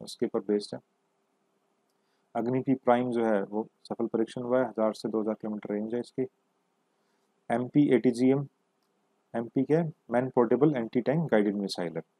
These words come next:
ठीक है। आईआर infrared इमेजिंग seeking, seeker technology पे based है, डीआरडीओ और वीएम टेक्नोलॉजी ने इसको बनाया है, ठीक है।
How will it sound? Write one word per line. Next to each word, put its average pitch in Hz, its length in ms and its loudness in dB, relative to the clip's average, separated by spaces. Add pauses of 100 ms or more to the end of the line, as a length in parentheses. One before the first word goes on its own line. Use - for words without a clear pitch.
(500)
ठीक 104 160 -8
है। 120 60 -6 (680)
आईआर 127 420 8
infrared 123 340 0
इमेजिंग 120 320 0
seeking, 123 400 -6
seeker 117 440 2
technology 110 440 -2
पे 131 140 0
based 127 320 2
है, 135 80 0
डीआरडीओ 117 640 4
और 165 80 0 (400)
वीएम 120 200 0
टेक्नोलॉजी 110 360 -2
ने 104 60 -4
इसको - 200 -14
बनाया 82 300 -8
है, 82 60 -8 (2750)
ठीक 110 140 -8
है। 101 80 -10